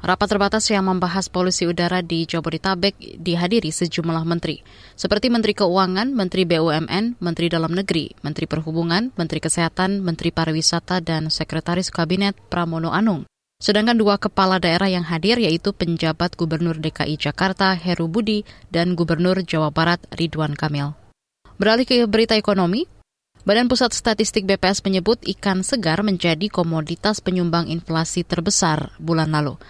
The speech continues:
Pelaksana tugas Kepala B P S Amalia Andininggar Widyasanti mengatakan harga ikan segar di beberapa daerah saat ini merangkak naik. Situasi ini dipengaruhi perubahan iklim yang menyebabkan gelombang pasang.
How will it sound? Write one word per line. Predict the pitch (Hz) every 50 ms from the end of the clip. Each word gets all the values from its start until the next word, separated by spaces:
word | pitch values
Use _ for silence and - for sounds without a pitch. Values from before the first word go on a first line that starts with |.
| - - - - -
Pelaksana | 165 170 - - 180 175 175 -
tugas | 165 - 202 -
Kepala | - - 180 - 170 165 170
B | 156 160 156
P | - -
S | - 120 165 180 - - - - -
Amalia | - 160 165 165 165 175 180 180 170 170 165 160 -
Andininggar | - - - 165 165 170 160 - - - 165 - 175 175 160 170 165 165 156 - 170 165 165 160 -
Widyasanti | - 170 175 160 156 160 165 165 160 - - 233 240 226 - 147 - -
mengatakan | 151 151 151 143 - 151 - - 175 262 330 - - - - - -
harga | - 175 180 170 185 180
ikan | - 196 175 170
segar | - 180 165 180 180 180 175
di | 165 165 156
beberapa | 151 160 151 - 151 151 156 151
daerah | 156 147 - 151 156 170
saat | 165 - - 160 147 151 143
ini | 165 175 180
merangkak | 175 165 160 160 165 160 160 160 - - 160 156 - -
naik. | - 160 160 180 208 190 - - - - - - - - - - - -
Situasi | - - - 170 160 160 - 175 170 196
ini | 196
dipengaruhi | 185 - - 165 160 151 160 160 156 208 226
perubahan | - 190 175 151 160 160 156 -
iklim | - - - 214 240 240 220 180
yang | 156
menyebabkan | 156 151 147 143 - 139 - - - - 208 220 226 220 180
gelombang | 160 151 147 147 147 156 147 147 131 131 135 -
pasang. | - 135 139 - - - 87 85 -